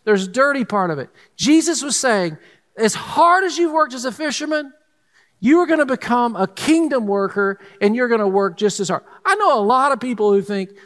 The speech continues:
that kingdom work is easy. Yeah. That's why so many people leave it. I've watched it over the years.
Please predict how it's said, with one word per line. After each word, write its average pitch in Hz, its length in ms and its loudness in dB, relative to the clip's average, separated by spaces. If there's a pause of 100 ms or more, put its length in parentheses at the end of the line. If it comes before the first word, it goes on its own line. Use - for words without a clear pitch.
(120)
that 185 220 -2
kingdom 247 380 -2
work 226 260 0
is 117 240 -10
easy. 123 560 -2 (960)
Yeah. 131 300 -4 (680)
That's 214 260 0
why 196 140 2
so 226 360 0
many 226 200 -2
people 196 400 -2
leave 147 280 0
it. - 260 -20 (2500)
I've 240 180 0
watched 302 400 0
it 269 100 -4
over 214 240 2
the 170 120 2
years. 139 240 -4